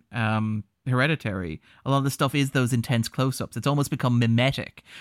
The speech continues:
like, where it's Toni Collette's performance is the centerpiece of Hereditary because it's so much about her reacting and witnessing and observing.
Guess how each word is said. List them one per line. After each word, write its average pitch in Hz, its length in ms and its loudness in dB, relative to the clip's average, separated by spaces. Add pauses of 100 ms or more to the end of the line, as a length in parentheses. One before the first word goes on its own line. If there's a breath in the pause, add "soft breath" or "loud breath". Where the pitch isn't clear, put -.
(100)
like, - 160 2
where 143 100 4
it's - 140 -2
Toni 160 320 4
Collette's 139 440 0
performance 135 880 0
is 120 360 0
the 120 80 -2
centerpiece 123 680 -2
of 113 80 -6
Hereditary 107 640 -2 (220 loud breath)
because - 260 0
it's 127 100 -4
so 123 120 0
much 120 240 0
about 117 200 -2
her 120 460 0
reacting 120 760 0
and 107 180 -2
witnessing 117 580 -6
and 110 80 -4
observing. 117 720 -4